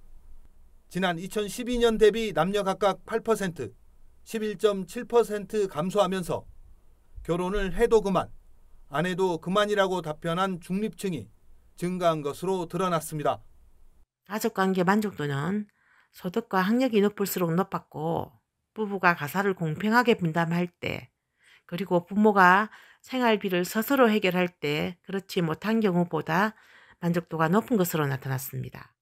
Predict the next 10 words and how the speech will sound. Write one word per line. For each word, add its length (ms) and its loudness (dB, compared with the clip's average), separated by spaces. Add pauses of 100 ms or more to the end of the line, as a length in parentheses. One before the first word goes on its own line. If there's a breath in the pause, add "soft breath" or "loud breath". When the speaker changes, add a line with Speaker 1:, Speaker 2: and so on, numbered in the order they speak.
(540)
Speaker 1:
이번 260 2
통계는 520 4
부산과 540 4
울산, 480 -2 (240)
경남 320 -4
지역 300 0
기혼 300 2
남성 460 0
삼천이백스물여덟 1300 0
명과 340 -4